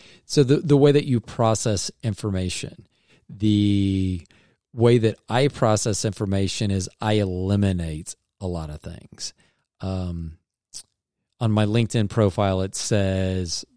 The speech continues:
something, the, I don't know the exact quote. I should. "If you're a genius, you should." I get people that say that shit all the time. I wanna go, "Okay." Um, but it, geniuses and madman,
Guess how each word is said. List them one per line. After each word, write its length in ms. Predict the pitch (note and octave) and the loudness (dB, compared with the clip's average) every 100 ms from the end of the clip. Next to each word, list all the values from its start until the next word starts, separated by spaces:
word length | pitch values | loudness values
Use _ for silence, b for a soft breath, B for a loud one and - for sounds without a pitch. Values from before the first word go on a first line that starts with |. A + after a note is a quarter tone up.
| _ _ _ - | _ _ _ -14
something, 640 | - F2 D#2+ F2+ F2+ - | -10 -8 -10 -12 -12 -16
the, 300 | G2+ F#2 F#2+ - | -18 -14 -12 -6
I 80 | G#2 | -6
don't 160 | F#2 | -6
know 80 | F#2+ | -10
the 140 | E2+ F2+ | -10 -10
exact 400 | E2+ E2 D#2+ - | -12 -12 -14 -16
quote. 380 | C#2+ D#2 E2 - | -14 -14 -14 -10
I 100 | G2 | -8
should. 340 | - E2+ F2+ - _ - | -6 -8 -10 -12 _ -2
"If 100 | C3 | 6
you're 140 | C#3+ | 6
a 40 | B2+ | 8
genius, 500 | C3 F#3+ G#3 C3+ C3 | 8 10 8 6 4
you 80 | |
should." 380 | G#2 G#2+ A#2 A#2+ - | 2 4 4 4 2
I 80 | D#3+ | 2
get 140 | F#3+ | 2
people 240 | D#3 C#3 | 2 2
that 120 | A2+ G#2 | 0 2
say 160 | A#2+ | 2
that 180 | G2+ G2+ | 2 0
shit 200 | - G#2 | 2 4
all 140 | F#2+ | 4
the 80 | F#2 | 2
time. 220 | F#2 F#2+ | 0 0
I 140 | F2+ F#2 | 0 -2
wanna 280 | F#2 F2+ F2 | -2 -2 -4
go, 340 | F2 E2 - _ _ _ _ _ _ _ _ _ _ | -8 -12 -16 _ _ _ _ _ _ _ _ _ _
"Okay." 320 | F3+ - A2+ - B B B B B _ | -4 0 -2 -4 B B B B B _
Um, 720 | F3 E3+ D3+ C3+ A#2+ G#2 F#2 _ b b b b b - | 2 4 6 4 2 -2 -8 _ b b b b b -6
but 400 | C3+ C#3+ C3+ - | 4 6 4 4
it, 300 | C#3 D3 C#3+ | 4 4 2
geniuses 460 | D#3 F#3+ F3+ D#3 C3 | 4 4 4 2 2
and 100 | A#2+ | 2
madman, 800 | A#2+ A#2 A2+ A2 G#2+ G#2 G2+ | 2 4 4 4 4 4 2